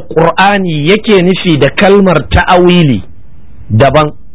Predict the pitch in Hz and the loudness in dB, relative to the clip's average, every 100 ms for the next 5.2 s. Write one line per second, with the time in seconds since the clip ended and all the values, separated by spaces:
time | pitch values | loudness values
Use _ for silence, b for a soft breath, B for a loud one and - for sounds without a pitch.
0 | - - - b b b b - - 220 | -16 -16 -16 b b b b -8 -4 0
1 | 233 - 247 240 226 220 254 233 - 214 | 0 2 2 2 0 0 2 2 0 -2
2 | 196 196 208 208 180 185 170 170 - 165 | 2 2 4 4 2 2 2 2 2 0
3 | 165 175 151 156 143 147 202 196 165 180 | 0 0 2 2 2 2 2 2 2 0
4 | 196 180 185 175 147 139 - 190 196 208 | 2 2 2 2 0 2 2 2 2 2
5 | 190 175 | 2 0